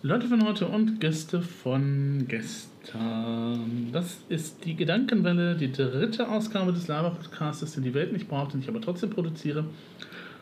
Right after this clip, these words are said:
Mein Name ist und bleibt Christian Schließ und wenn ihr im Hintergrund Vögel singen hört oder irgendwie sonst was an Geräuschen vernehmen solltet,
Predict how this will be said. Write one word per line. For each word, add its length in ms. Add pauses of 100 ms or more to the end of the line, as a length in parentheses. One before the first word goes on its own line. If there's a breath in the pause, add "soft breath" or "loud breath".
(100)
Mein 180
Name 240
ist 220
und 80
bleibt 220
Christian 280
Schließ 380
und 180
wenn 240
ihr 140
im 100
Hintergrund 400
Vögel 400
singen 380
hört 320
oder 200
irgendwie 300
sonst 460
was 400
an 120
Geräuschen 680
vernehmen 480
solltet, 500